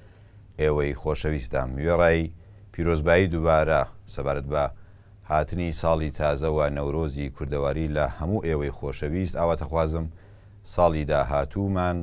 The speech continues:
ساڵێک بێ لێوان لێو لە خۆشی و کامەرانی و پڕدەستکەوت بۆ گەلەکەمان و ئێوەی ئازیزیش بە دوور بن لە بەڵاو نەخۆشی و ناخۆشی. هەروەک هەموو لایەک ئاگادارن لە ڕۆژانی، ئە، دوای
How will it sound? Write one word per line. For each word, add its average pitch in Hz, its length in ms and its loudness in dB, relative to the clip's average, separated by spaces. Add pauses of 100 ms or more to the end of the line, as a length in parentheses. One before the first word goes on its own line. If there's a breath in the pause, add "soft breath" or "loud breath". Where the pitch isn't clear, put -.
(140)
ساڵێک 80 400 0
بێ 76 120 -2 (100)
لێوان 73 300 -2
لێو 78 140 0 (100)
لە 73 80 2 (160)
خۆشی 73 340 -4
و 71 120 -6
کامەرانی 71 520 -2
و 82 120 -8
پڕدەستکەوت 85 580 0 (840 soft breath)
بۆ 80 140 0 (180)
گەلەکەمان 90 640 2
و 82 80 -2 (120)
ئێوەی 80 320 0
ئازیزیش 82 680 0
بە 73 140 -2
دوور 85 160 -2
بن 78 200 -4 (120)
لە 73 120 2 (420)
بەڵاو 76 440 2
نەخۆشی 73 560 -6
و 76 40 -2 (800 soft breath)
ناخۆشی. 76 640 2 (1000 soft breath)
هەروەک 120 240 6
هەموو 120 180 4
لایەک 107 200 8
ئاگادارن 87 640 4 (100)
لە 87 100 6 (440)
ڕۆژانی، 82 600 2 (320)
ئە، 73 120 0 (500)
دوای 78 280 4